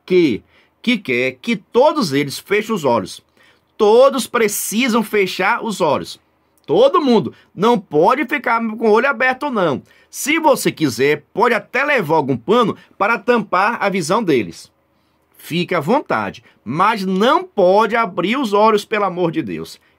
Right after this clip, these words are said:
Essa atividade, e deixa isso bastante claro para os seus alunos. Eles vão à frente,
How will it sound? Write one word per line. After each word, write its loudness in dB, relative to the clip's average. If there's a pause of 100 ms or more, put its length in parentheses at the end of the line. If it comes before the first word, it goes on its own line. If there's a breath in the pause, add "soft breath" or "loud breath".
Essa -2
atividade, -2 (220 soft breath)
e 0
deixa 0
isso -4
bastante -2
claro 0 (200 loud breath)
para -2
os -6
seus 0
alunos. -2 (280 soft breath)
Eles -4
vão 2
à 2
frente, -6